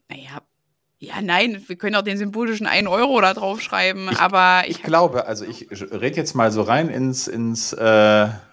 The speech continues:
Speaker 2: ins Offene hier. Ich glaube, es ist ein Unterschied zwischen null und einem Euro, und zwar ein ganz erheblicher.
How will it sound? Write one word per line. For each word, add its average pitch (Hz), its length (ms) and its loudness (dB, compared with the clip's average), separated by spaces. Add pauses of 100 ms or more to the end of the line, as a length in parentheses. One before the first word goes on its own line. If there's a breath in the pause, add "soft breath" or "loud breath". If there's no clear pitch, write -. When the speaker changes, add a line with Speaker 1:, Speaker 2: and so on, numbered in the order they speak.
(880 loud breath)
Speaker 2:
ins - 280 -6
Offene 104 680 0
hier. 156 400 0 (1300 soft breath)
Ich - 180 -10
glaube, 117 380 2
es 107 140 -4
ist 104 140 -6
ein - 60 -6
Unterschied 95 680 -2
zwischen 82 340 -2
null 82 200 2
und 80 160 2
einem 80 280 -2
Euro, 73 420 -2
und 90 140 -4
zwar 90 200 0
ein 87 80 -2
ganz 90 200 -4
erheblicher. 73 680 -4